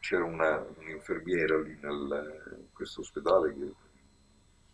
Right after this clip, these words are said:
che stava molto vicino da, da quando sono entrato.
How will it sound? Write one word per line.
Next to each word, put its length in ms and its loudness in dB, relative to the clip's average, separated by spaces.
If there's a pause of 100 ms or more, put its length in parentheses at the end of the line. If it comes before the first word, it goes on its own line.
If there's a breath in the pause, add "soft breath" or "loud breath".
(1120)
che 100 -16
stava 260 -2
molto 260 -4
vicino 480 -12 (840)
da, 240 2
da 160 0
quando 300 2
sono 220 -6
entrato. 640 -6